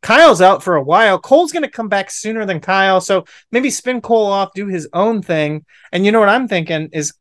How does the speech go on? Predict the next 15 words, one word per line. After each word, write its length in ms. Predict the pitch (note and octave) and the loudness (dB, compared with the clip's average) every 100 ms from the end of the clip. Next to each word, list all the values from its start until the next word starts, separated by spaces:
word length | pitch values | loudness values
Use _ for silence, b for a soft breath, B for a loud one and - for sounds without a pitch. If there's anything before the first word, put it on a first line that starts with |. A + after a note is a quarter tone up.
| - | -10
Kyle 480 | - B3+ C4+ G3+ F3 | 0 2 4 2 0
could 180 | F3+ | -4
get 120 | E3 F3+ | -2 -4
a 40 | |
couple 400 | - G3 E3+ D3+ | -4 -8 -6 -6
new 260 | D3+ G3+ C4 | -4 -4 -2
partners 680 | E3 D3 C3+ C#3 C#3+ C#3+ - _ _ _ F#3 | -2 -2 -4 -8 -8 -12 -20 _ _ _ 0
and 220 | F3 D3+ | 0 0
we 100 | F#3+ | -4
could 200 | G3+ C#3+ | -6 -8
bring 200 | E3+ E3+ | -4 -2
in, 440 | E3 D#3 C#3+ C#3+ _ _ _ _ D#3 | -2 -2 -4 -8 _ _ _ _ -2
um, 440 | D3 C3+ B2 A2 _ _ _ _ _ - | -2 -2 -6 -12 _ _ _ _ _ -16
Team 340 | - G3+ F3+ | -6 -4 -4
Statutory 1040 | D3 - G3+ A3+ - B2+ - A#2+ E2+ F#2+ | -6 -8 -4 -4 -4 -12 -12 -12 -14 -20